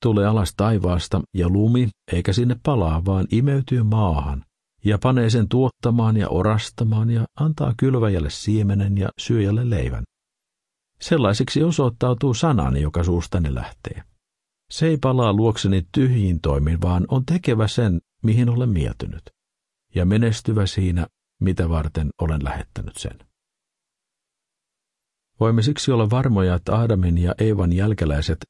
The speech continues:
täyttävät maan, alistavat sen valtaansa ja pitävät hyvää huolta Jehovan luomakunnasta maailmanlaajuisessa paratiisissa. Silloin täyttyvät lopullisesti paratiisia koskevat ennustukset,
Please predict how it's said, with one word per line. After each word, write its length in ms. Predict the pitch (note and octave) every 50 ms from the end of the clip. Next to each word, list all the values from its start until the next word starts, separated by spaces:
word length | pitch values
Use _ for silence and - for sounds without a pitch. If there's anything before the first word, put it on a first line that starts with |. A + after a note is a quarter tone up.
| _ -
täyttävät 520 | A#2 A#2 A#2 A2+ - - F2+ F2+ F2 -
maan, 340 | G#2+ G2+ F2 C2 G#1 G1+ F2 - - _ _ _ -
alistavat 480 | D#2+ F2 F2 - - G#2+ G2 G2+ G2 -
sen 180 | A#2+ A2+ G2+
valtaansa 520 | G#2+ A2+ A#2+ B2 B2 B2+ A#2+ A#2 A2+ - B2+
ja 200 | A#2+ B2+ A2+ A2+ - _ _ _ _ _ _ -
pitävät 440 | D3 D3 D3 C3 A#2 A#2 A2 -
hyvää 340 | D3+ E3 D#3 D3+ C#3+ C3+ B2
huolta 440 | A#2+ C3 B2 A2+ G#2 F#2 - G#2+ - -
Jehovan 480 | G#2 G#2 G#2+ G#2 A2+ G#2 G2 G2+ F#2+ G2+
luomakunnasta 760 | G2 F#2+ F2+ E2 D#2+ D#2 - - D#2 C#2+ D2 C#2+ - - - - - -
maailmanlaajuisessa 1040 | G#2 G#2+ A#2+ C3 B2+ A2 A2 G#2+ G#2 G#2 G#2+ G2+ F#2 F2 E2 D#2+ E2 D#2 - - -
paratiisissa. 800 | - D2 B1+ B1+ - - - - - - - - - - - _ _ _ _ _ _ _ _ _ _ _ _ _ _ _ _ _ _ -
Silloin 360 | - B2+ C3 C3 C3 B2 A2+
täyttyvät 460 | C3 B2+ B2+ A#2 C#3 C3 C3 B2 -
lopullisesti 720 | D3 D#3 D3+ D#3 C#3+ C3+ A#2 G#2 - A2 G2+ - - F2 -
paratiisia 640 | - G#2+ A2 A2 G#2+ - - G#2 G#2 F2 G2+ G2+ F#2+
koskevat 420 | - G2+ F#2 - - G2+ F#2 F2+ F2
ennustukset, 720 | F2 E2+ D#2+ D#2 D2+ - - - D#2+ - - - -